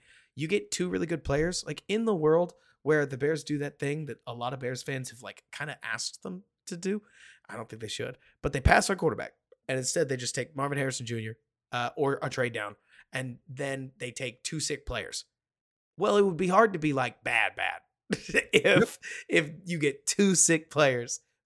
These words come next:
Speaker 2: D J
Speaker 1: especially
Speaker 2: Moore,
Speaker 1: if you get a trade down.
Speaker 2: Marvin Harrison, Cole Kmet. Let's go.
Speaker 1: D J Moore, Keon Coleman, an extra twenty twenty-five first round pick,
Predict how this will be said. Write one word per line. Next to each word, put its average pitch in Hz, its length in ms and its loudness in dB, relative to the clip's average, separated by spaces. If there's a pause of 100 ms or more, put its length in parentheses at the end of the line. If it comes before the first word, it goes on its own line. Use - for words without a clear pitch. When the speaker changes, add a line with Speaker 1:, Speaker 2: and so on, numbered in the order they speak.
(100)
Speaker 2:
D 156 200 8
J 147 140 8
Speaker 1:
especially 143 240 10
Speaker 2:
Moore, 143 140 12
Speaker 1:
if 151 80 2
you 151 40 -6
get 139 120 2
a 117 40 -6
trade 143 280 0
down. 151 240 10
Speaker 2:
Marvin 160 160 4
Harrison, 147 440 6
Cole 151 280 6
Kmet. 147 420 4 (120)
Let's 151 260 0
go. 139 460 6 (140)
Speaker 1:
D 190 160 -4
J 226 200 0
Moore, 165 480 2 (180)
Keon 190 440 0
Coleman, 139 520 2 (260)
an 131 200 -8
extra 185 400 2
twenty 170 340 -4
twenty-five 151 560 -2
first - 380 -2
round 131 260 -4
pick, 117 280 -6